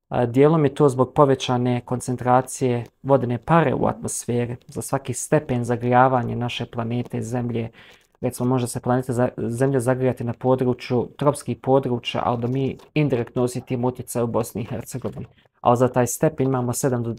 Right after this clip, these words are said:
do, šest do sedam posto više vodene pare u atmosferi i upravo to nam čini ljeta nesnošljivijim, imamo više vodene pare,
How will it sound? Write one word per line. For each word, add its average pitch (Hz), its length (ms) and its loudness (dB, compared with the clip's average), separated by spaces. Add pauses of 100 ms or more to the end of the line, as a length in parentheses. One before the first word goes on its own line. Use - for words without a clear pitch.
do, 131 240 2
šest 143 240 2
do 123 60 0
sedam 147 200 0
posto 139 300 0
više 131 280 0
vodene 123 340 0
pare 131 300 0
u 110 100 0
atmosferi 165 760 0 (680)
i 131 140 6
upravo 135 720 4 (100)
to 143 160 4
nam 127 140 2
čini 127 420 -2
ljeta 120 460 -2 (360)
nesnošljivijim, 151 960 0 (200)
imamo 113 320 2
više 143 280 0
vodene 139 360 4
pare, 135 380 2